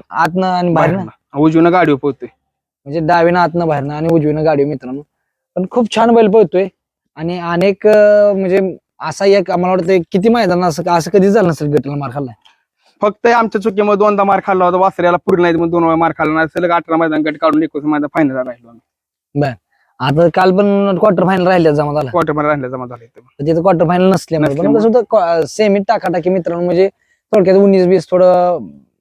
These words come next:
Speaker 1: दुसऱ्याच्या नंदीला नाव ठेवायला नाहीत कोणाच्या, पण कसं थोडं इकडे तिकडे होतं, पण खूप छान बैल पळतो. तुमचा नंबर सांगा जरा.
Speaker 2: माझा नंबर आहे
Speaker 1: हम्म.
Speaker 2: चौऱ्याहत्तर अठ्ठेचाळीस दहावीस चौसष्ट.
Speaker 1: हम्म.
Speaker 2: आणि औषध नंबर सांग, एक.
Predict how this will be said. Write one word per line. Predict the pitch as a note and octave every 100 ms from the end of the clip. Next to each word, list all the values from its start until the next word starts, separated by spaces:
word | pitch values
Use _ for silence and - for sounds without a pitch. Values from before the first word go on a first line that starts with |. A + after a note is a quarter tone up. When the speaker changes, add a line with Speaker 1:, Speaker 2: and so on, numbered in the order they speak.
| _ _ _ _ C#3
Speaker 1:
दुसऱ्याच्या | D3 D3 D#3 E3+ F3
नंदीला | E3+ F3
नाव | F#3
ठेवायला | D#3+ E3+ E3+
नाहीत | E3+ D#3
कोणाच्या, | E3 D#3 C#3+
पण | D#3 G#3+ _ _ _
कसं | B3+
थोडं | B3 G#3+ G#3+ G#3+ G#3+ G3+ E3
इकडे | D3+ F3 F3
तिकडे | F3+ F3
होतं, | E3 D3+ E3 _ _ _
पण | G#3+
खूप | - A#3 -
छान | G3
बैल | F#3+ F3
पळतो. | F#3 D#3+
तुमचा | E3 F3+
नंबर | E3+ E3
सांगा | D3+ D#3+
जरा. | C3+ C3+ - _
Speaker 2:
माझा | D3+ E3 E3
नंबर | F3 F3
आहे | F3
Speaker 1:
हम्म. | D#3+ F#3
Speaker 2:
चौऱ्याहत्तर | F3 E3 F3
अठ्ठेचाळीस | E3+ - D3+ D#3+ F3 _ D#3+
दहावीस | D3+ D3+
चौसष्ट. | D3 E3 C#3+ C3+ -
Speaker 1:
हम्म. | D#3 - _ _ _ _ D3+
Speaker 2:
आणि | C#3
औषध | D3 -
नंबर | D3 D3 C#3
सांग, | - C3+ _ -
एक. | D3